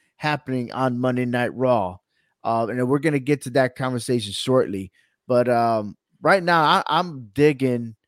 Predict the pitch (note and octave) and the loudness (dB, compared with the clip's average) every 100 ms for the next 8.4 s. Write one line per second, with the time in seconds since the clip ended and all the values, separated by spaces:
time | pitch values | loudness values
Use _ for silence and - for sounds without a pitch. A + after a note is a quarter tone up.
0 | _ _ - B2+ C3+ C3 - - D3 D3 | _ _ -8 -4 -2 -2 -4 -2 2 2
1 | - C3 A#2+ C3+ C3+ B2 B2 A#2+ - G#2+ | 0 -4 0 2 0 -2 -6 -6 -10 -10
2 | G#2 D3 B2+ G#2+ - _ _ C3 B2+ - | 0 2 2 -2 -8 _ _ -4 -4 -2
3 | A2+ A#2+ B2 A#2+ A2+ - _ - A#2+ G2 | -2 0 0 -2 -4 -14 _ -6 -4 -4
4 | G#2+ A2 G2 - - _ _ _ - A2+ | -2 -2 -4 -12 -20 _ _ _ -6 -4
5 | A#2 C3+ C#3+ B2+ B2+ A#2 A#2 - G#2 F#2+ | -2 0 0 2 0 0 -2 -6 -8 -10
6 | F#2+ _ _ _ - C3 C#3 B2 C#3 E3 | -14 _ _ _ -8 -2 0 2 4 4
7 | D3+ - D#3 F#3+ E3+ D#3+ E3 D#3 C#3+ - | 4 0 2 4 4 0 0 0 -2 -4
8 | - F#3+ C3+ A2 | 0 0 0 -4